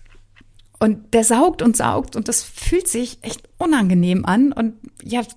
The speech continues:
manchmal vielleicht sogar auch ein bisschen schmerzhaft. Weil <laughs> selbst das hab ich erlebt und nee, br-, das braucht man nicht. Äh, und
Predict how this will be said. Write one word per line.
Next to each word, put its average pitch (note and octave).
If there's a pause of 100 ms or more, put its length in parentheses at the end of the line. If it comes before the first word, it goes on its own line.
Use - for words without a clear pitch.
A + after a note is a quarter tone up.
(260)
manchmal A3
vielleicht B3+
sogar B3
auch -
ein A3+
bisschen -
schmerzhaft. G3 (760)
Weil G#3+ (160)
<laughs> -
selbst G#3+
das C4+
hab F#3
ich -
erlebt F#3
und G#3 (460)
nee, A#3 (580)
br-, - (200)
das -
braucht G4+
man E3
nicht. E3+
Äh, B3+
und D4